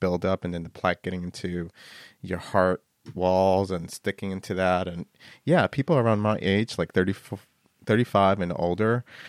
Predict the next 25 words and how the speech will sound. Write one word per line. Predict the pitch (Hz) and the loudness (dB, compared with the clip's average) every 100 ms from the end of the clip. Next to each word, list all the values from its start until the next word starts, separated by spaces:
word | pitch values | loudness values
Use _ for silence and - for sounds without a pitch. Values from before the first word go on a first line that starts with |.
| - - | -20 -10
they're, | 101 101 104 101 | 0 4 6 6
um, | 101 98 98 95 95 92 _ _ _ _ _ _ - - | 6 4 4 2 -2 -6 _ _ _ _ _ _ -16 -4
they're | 104 101 104 | 4 4 4
at | 90 | 4
risk | 101 120 - - - 95 | 2 2 -2 -10 -10 -6
of | 92 90 82 | -4 -4 -6
heart | - 110 | -2 -2
disease | 107 98 85 85 | -2 -6 -8 -8
if | 85 | -6
they | 95 | -4
don't | 92 87 | -4 -2
brush | 92 135 - | -2 -2 -6
on | 85 | -8
a | |
consistent | 107 - 92 - 87 - | -12 -12 -12 -8 -10 -4
basis, | 98 135 - - - - - | -2 -2 -6 -16 -18 -20 -20
something | - 131 131 | -6 -4 -2
like | 92 - | -4 -4
seventy | 98 90 95 | -4 -2 -4
percent | - - - 90 - | -8 -12 -6 -6 -4
or | 104 | -6
something. | 113 117 120 120 120 _ - - _ - | -6 -4 -6 -6 -10 _ -20 -20 _ -4
And, | 101 95 95 95 | 0 2 2 2
um, | 95 95 95 95 95 92 95 - _ - | 2 2 2 0 -2 -4 -8 -16 _ -4
yeah, | 110 101 80 | -2 0 -2